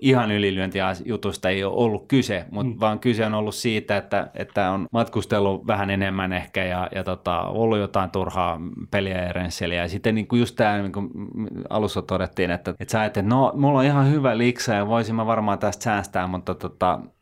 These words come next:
Speaker 1: kun mä teen niin paljon pitkiä päiviä, niin, niin mä, mä en niinku, mä, mun täytyy niinku olla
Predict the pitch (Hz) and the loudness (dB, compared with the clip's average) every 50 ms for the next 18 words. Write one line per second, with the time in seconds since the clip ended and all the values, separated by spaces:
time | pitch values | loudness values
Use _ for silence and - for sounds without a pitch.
0 | _ _ _ - - - 117 113 113 - 131 120 117 113 107 - 123 117 110 104 | _ _ _ -20 -4 0 2 2 4 4 2 2 2 2 2 2 2 2 2 0
1 | - - - _ 127 120 - - 110 98 92 - 113 107 107 101 98 95 92 90 | -2 -4 -2 _ -2 -2 0 0 -2 -2 0 2 2 2 2 2 2 0 0 0
2 | 87 90 90 87 - - 95 92 92 92 107 113 110 107 76 80 92 117 117 117 | 0 -2 -4 -4 -4 -4 -4 -4 -2 -2 0 0 0 0 -2 -2 -2 0 2 2
3 | 120 120 120 123 123 - 120 101 - - - 123 120 - - 117 135 135 123 104 | 2 4 4 2 2 0 -2 -8 -10 -6 -6 -4 -4 -4 -2 2 2 4 4 2
4 | 120 135 147 147 147 135 127 - 127 120 120 110 123 120 120 113 107 104 - | 2 0 0 2 2 2 2 2 2 2 2 2 2 2 4 4 4 2 2